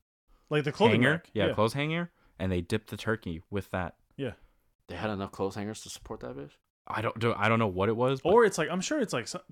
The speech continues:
Speaker 1: some reinforced, it looks like a hanger, but it's like, it, it, it
Speaker 2: it was
Speaker 1: hol-, it,
Speaker 2: crazy.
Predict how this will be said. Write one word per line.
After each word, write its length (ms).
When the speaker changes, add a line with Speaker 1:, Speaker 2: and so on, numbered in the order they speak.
Speaker 1:
some 260
reinforced, 640
it 80
looks 200
like 100
a 60
hanger, 380
but 100
it's 140
like, 200
it, 160
it, 200
it 120
Speaker 2:
it 80
was 160
Speaker 1:
hol-, 100
it, 40
Speaker 2:
crazy. 320